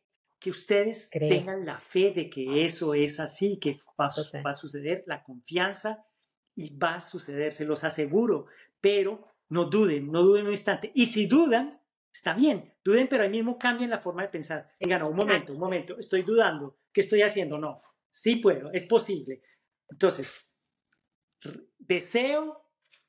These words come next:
Speaker 1: reci-,
Speaker 2: Mere-
Speaker 1: eh, deseo, recibo
Speaker 2: Merezco.
Speaker 1: y acepto. No se les olvide,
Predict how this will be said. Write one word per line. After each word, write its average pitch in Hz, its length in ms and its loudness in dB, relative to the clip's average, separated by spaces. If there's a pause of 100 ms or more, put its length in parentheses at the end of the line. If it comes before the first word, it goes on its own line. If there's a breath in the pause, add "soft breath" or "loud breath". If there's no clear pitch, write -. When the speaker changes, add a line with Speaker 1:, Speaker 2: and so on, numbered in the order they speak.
(720)
Speaker 1:
reci-, 156 580 2
Speaker 2:
Mere- 214 200 4
Speaker 1:
eh, 196 100 0
deseo, 269 760 0
recibo 175 460 4
Speaker 2:
Merezco. 233 200 4
Speaker 1:
y 196 120 2
acepto. 190 580 -2 (1200)
No 165 80 -2
se 180 100 0
les 208 160 2
olvide, 143 480 -4